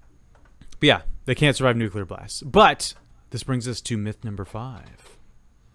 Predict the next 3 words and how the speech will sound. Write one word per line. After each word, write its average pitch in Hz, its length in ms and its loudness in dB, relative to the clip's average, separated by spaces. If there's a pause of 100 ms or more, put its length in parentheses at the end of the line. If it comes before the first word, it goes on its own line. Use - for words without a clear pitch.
(760)
Roaches 123 720 2 (280)
can 110 160 -8
survive 101 680 -4